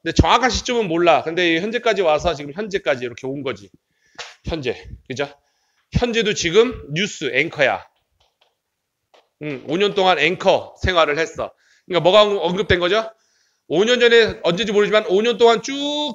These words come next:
해왔다는 거죠. 그래서 현재가 중심이고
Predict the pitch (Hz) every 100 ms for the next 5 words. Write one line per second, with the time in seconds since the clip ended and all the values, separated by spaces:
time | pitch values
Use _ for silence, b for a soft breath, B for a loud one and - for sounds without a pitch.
0 | - 294 269 269 190 143 117 117 - 156
1 | 156 165 247 240 226 202 175 175 160 151
2 | 156 247